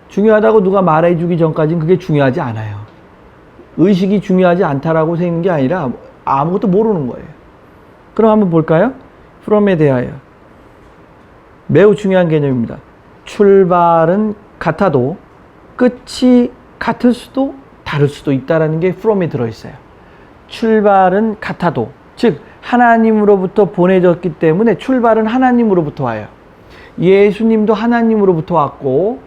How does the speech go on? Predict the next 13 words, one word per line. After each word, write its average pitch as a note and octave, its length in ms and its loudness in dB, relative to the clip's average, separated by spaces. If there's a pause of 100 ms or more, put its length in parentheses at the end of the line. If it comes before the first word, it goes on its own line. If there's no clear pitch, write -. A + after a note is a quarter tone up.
(240)
세례 B3 400 2
요한도 G#3+ 520 2
하나님으로부터 G3+ 840 0
왔고 C3+ 680 -4 (380)
열두 G3+ 420 2
제자도 G3 540 2
예수님이 G#3 580 2
파송했고 G3 1120 -2 (300)
그중에 G#3+ 340 0
가룟 G3 380 0
유다도 E3 500 0
예수님이 D3+ 580 0
파송했어요. F3+ 640 -6